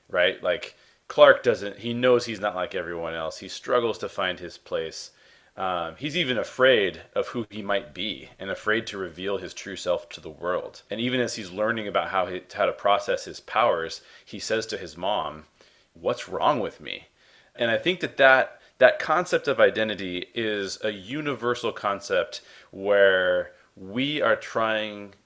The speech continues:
as human beings, especially as we, especially as we grow up,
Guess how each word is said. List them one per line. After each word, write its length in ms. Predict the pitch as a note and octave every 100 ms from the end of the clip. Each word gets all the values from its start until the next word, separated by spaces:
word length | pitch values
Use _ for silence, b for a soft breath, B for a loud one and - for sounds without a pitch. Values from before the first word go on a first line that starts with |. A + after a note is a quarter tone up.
| -
as 200 | F#2 -
human 300 | B2 A#2 G#2+
beings, 440 | F2+ G2 F#2 F2
especially 500 | F2 - - - C3+
as 140 | A#2+ G2
we, 260 | G#2 F#2 -
especially 300 | - F#3+ C3
as 80 |
we 80 | G#2
grow 240 | - G2+ F2+
up, 160 | D2+